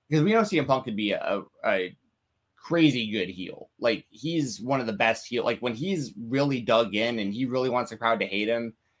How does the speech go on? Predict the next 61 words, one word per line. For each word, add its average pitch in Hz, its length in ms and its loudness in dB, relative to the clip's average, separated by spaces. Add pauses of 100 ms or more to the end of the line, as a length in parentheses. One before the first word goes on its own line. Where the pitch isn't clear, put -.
(140)
he 151 100 6
is 139 100 6
a 117 60 2
fantastic 107 720 2
heel. - 380 -10 (380)
And 131 80 0
I 156 80 6
think 147 220 2
M 151 140 4
J 127 220 6
F 120 320 4
being 131 200 0
the 120 80 0
one 117 280 0
to, 104 180 0
like, 98 260 -2 (120)
almost 131 360 0
out 120 240 2
heel 123 240 -2
C 123 220 -6
M 101 140 -2
Punk 110 240 -2
to 92 40 -14
get 104 160 -6
the - 60 -16
title 120 400 0
off 98 240 2
of 104 100 -6
him, 104 140 0
but 104 120 -4
the 107 60 -6
crowd 123 400 4
wanting 120 420 2
to 98 100 -10
see 127 180 -4
it 110 60 0
and 92 80 -10
the 101 60 -8
crowd 110 300 2
being 120 240 -6
behind 117 480 -2 (100)
M 120 140 -2
J 101 140 0
F 107 160 0
for 110 100 -6
him 123 140 -4
to 117 80 -4
be 117 120 -2
the 107 80 -4
one 107 160 -2
to 95 60 -6
get 110 180 -4
the - 60 -20
title 110 320 0
off 92 240 0
Punk, 113 340 -2 (360)
that's 120 180 -2
an 110 60 -4
interesting 101 500 -8
story. 98 560 -4 (500)
But 107 300 6